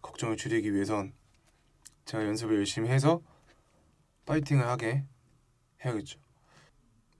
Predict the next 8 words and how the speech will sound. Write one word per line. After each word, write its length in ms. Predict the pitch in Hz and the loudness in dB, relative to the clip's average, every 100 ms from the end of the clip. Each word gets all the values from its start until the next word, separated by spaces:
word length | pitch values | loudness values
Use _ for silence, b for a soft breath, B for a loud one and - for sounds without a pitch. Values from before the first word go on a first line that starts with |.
| _ _ | _ _
저희가 320 | - 127 131 | -6 -2 2
이렇게 540 | 127 120 131 120 113 - - _ _ _ _ _ _ - | 2 2 2 4 4 2 -10 _ _ _ _ _ _ -2
타이틀곡이 640 | 156 147 135 123 131 117 | -2 2 0 2 4 4
나와서 500 | 104 107 117 127 117 | 4 2 4 2 4
여러분들한테 840 | 107 117 117 113 113 - 165 202 - _ _ _ _ _ _ _ _ _ - | 4 2 -2 0 0 4 4 4 -2 _ _ _ _ _ _ _ _ _ 4
딱 180 | 180 - | 4 4
들려줬을 580 | 139 135 131 104 107 - | 4 4 4 0 -4 -4
때 300 | 123 147 | -2 -2